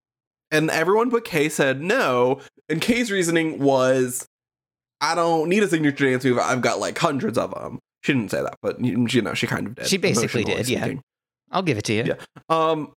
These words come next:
Speaker 1: which, again, people were like, "Oh, she doesn't know how to dance." And it's like, that's a funny miscommunication that really didn't get cleared up,
Speaker 2: No, not
Speaker 1: which
Speaker 2: at
Speaker 1: I thought
Speaker 2: all.
Speaker 1: was very funny. Like, people were like, "Oh, well, I'll teach you how to dance." And she's like, "Okay."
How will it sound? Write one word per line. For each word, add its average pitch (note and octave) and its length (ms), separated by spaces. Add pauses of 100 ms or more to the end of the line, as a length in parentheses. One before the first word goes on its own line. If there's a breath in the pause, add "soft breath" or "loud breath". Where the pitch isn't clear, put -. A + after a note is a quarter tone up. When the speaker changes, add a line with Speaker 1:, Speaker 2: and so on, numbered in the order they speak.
(140)
Speaker 1:
which, G3+ 200
again, F3+ 220
people F#3 240
were F3+ 120
like, C#3 180
"Oh, D#3+ 200
she D3+ 120
doesn't C3 180
know A#2+ 80
how A#2 80
to G#2+ 100
dance." G2+ 340
And C3 100
it's C3 80
like, C3+ 100
that's - 280 (100)
a C3+ 140 (180)
funny A#2+ 240
miscommunication A2+ 600
that A2+ 140
really A3+ 280
didn't D3+ 240
get C3+ 160
cleared A2+ 300
up, F#2+ 300
Speaker 2:
No, F3 180
not E3+ 160
Speaker 1:
which D#3+ 60
Speaker 2:
at D3+ 60
Speaker 1:
I - 20
thought D3+ 80
Speaker 2:
all. C3+ 60
Speaker 1:
was - 100
very A2 240
funny. G2+ 440 (800 loud breath)
Like, F3+ 200
people G#3 160
were G#3 60
like, F3 120
"Oh, F#3+ 140
well, E3+ 240 (100)
I'll E3+ 120
teach E3 200
you D#3+ 60
how C#3+ 40
to C3 80
dance." A#2+ 300
And C3+ 100
she's D3 100
like, C#3 180
"Okay." D3+ 320